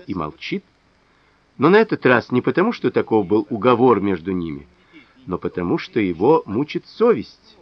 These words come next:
Август добавил: Что же толкает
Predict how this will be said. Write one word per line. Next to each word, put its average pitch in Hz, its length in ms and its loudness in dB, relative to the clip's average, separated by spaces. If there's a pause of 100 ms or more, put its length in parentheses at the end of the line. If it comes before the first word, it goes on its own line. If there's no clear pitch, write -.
(140)
Август 180 540 -2 (120)
добавил: 85 480 -8 (1080)
Что - 480 4
же 208 180 -2
толкает 190 720 -2